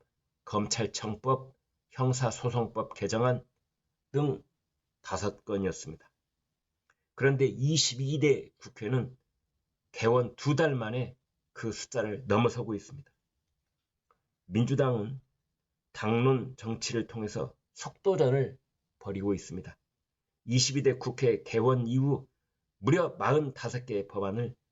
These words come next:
당론으로 지정한 뒤에 줄줄이 밀어붙이고 있습니다.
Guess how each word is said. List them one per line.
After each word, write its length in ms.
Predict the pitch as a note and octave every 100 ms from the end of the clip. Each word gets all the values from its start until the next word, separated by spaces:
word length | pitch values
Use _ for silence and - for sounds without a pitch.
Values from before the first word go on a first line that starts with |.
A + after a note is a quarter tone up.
| _
당론으로 680 | - A2 B2+ B2 A2 G2+ E2+
지정한 440 | - G#2+ G2 F#2
뒤에 220 | A2+ B2+ - - _ _
줄줄이 640 | - A#2+ G#2+ G#2+ C3 A2+ - _ _
밀어붙이고 580 | G#2 G2 D#2 - - A2
있습니다. 360 | G2 - E2